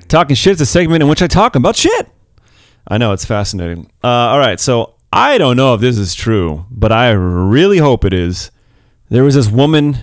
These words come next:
in China who was severely constipated. Oh, she was having the difficulties.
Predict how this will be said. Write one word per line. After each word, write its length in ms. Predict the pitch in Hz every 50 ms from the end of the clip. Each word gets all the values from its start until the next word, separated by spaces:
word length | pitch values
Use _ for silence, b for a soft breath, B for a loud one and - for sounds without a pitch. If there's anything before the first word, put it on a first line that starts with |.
| -
in 140 | - 98 107
China 580 | 98 - - 120 117 120 107 92 82 78 76 - - - _ _ - -
who 100 | 117 113
was 160 | 110 107 98
severely 760 | - - 113 101 90 90 95 104 131 139 139 123 107 107 104
constipated. 920 | 98 - - 120 113 113 117 - - 113 - - 95 92 92 87 82 76 - - - _ _ b b b b b b b b b b
Oh, 320 | - 107 123 135 139 139
she 160 | 135 - - 123
was 180 | 120 113 95
having 400 | 98 101 107 113 123 127 123 120
the 80 | 131 135
difficulties. 920 | 113 120 104 - 101 92 - 101 92 87 - 95 90 90 90 87 - -